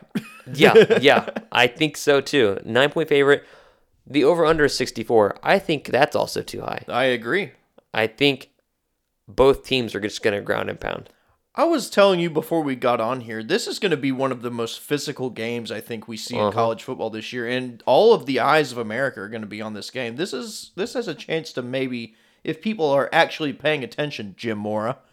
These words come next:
Speaker 1: change some
Speaker 2: <laughs>
Speaker 1: perceptions about the league, possibly.
Speaker 2: Hey,
Speaker 1: So
Speaker 2: Dusty Dvorak says everybody watches
Speaker 1: He's
Speaker 2: games
Speaker 1: a
Speaker 2: on
Speaker 1: company
Speaker 2: E S P N.
Speaker 1: man, so whatever. <laughs> I, I like Dusty, but he's, he's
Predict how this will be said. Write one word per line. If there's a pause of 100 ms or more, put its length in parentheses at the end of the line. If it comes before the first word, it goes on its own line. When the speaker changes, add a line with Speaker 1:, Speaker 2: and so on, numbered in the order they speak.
(480)
Speaker 1:
change
some
Speaker 2:
<laughs>
Speaker 1:
perceptions
about
the
league,
possibly.
Speaker 2:
Hey,
Speaker 1:
So
Speaker 2:
Dusty
Dvorak
says (1040)
everybody
watches
Speaker 1:
He's
Speaker 2:
games
Speaker 1:
a
Speaker 2:
on
Speaker 1:
company
Speaker 2:
E
S
P
N.
Speaker 1:
man, (140)
so (220)
whatever. (100)
<laughs>
I,
I
like
Dusty,
but
he's,
he's